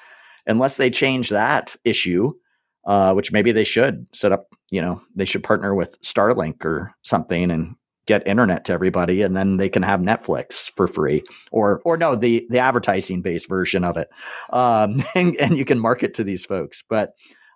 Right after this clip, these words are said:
I think that was a really interesting story and an interesting business story in terms of, like, did they really think they were just gonna keep growing at the rate they were during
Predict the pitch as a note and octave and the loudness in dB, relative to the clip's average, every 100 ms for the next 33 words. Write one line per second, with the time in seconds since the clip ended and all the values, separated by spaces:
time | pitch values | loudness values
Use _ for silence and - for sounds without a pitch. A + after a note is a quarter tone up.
0 | - C3+ F#3+ C#3 G#2 A2 - F#2+ - _ | -2 0 0 2 0 0 -2 -6 -8 _
1 | C3+ E3 D3+ C#3 - - A#2+ A2 A2 - | 2 2 2 0 -4 0 2 2 0 -6
2 | - C3 C3 B2+ G2+ G2+ A#2+ _ _ _ | -4 2 4 4 2 -2 -6 _ _ _
3 | _ _ _ C3+ D3 F3 F3+ F3+ D#3+ C3 | _ _ _ 0 4 4 2 -2 0 2
4 | C3 D#3 C3 - A#2+ A#2 G#2+ - A#2 A#2+ | 2 0 -4 2 4 4 0 0 0 2
5 | A#2 G#2 A2 F#2+ - _ _ _ _ _ | 0 2 2 2 -2 _ _ _ _ _
6 | _ D#3+ C#3+ A2 G2+ D3+ F#3 E3+ F3 D#3 | _ 2 4 2 2 4 2 0 0 0
7 | C#3+ C3 - C#3 B2 - C3+ - - F#2 | 0 -2 -2 -2 -2 -2 -6 -6 -4 0
8 | G#2 D3 C#3+ B2+ G2 F#2+ A2+ A#2+ A2 F#2+ | 0 2 0 0 2 4 2 2 0 4
9 | F#2 A2+ - G#2+ G#2 G2+ F#2+ | 4 4 4 4 4 2 0